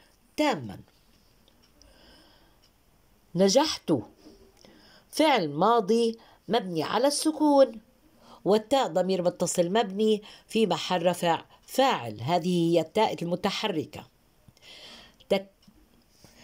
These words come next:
أن تكتفي، أن حرف نصب، وتكتفي فعل مضارع منصوب بأن، وعلامة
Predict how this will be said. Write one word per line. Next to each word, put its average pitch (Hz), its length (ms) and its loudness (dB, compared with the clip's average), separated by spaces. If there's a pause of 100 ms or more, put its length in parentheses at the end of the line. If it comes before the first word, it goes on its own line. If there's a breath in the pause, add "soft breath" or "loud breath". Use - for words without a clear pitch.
(520 loud breath)
أن 285 180 -2 (440)
تكتفي، 220 800 0 (640 soft breath)
أن 277 240 -4
حرف 160 420 -6
نصب، 294 320 0 (720 loud breath)
وتكتفي 214 800 0
فعل 208 420 0
مضارع 156 560 -2
منصوب 151 540 0
بأن، 247 400 0 (540 loud breath)
وعلامة 214 560 -2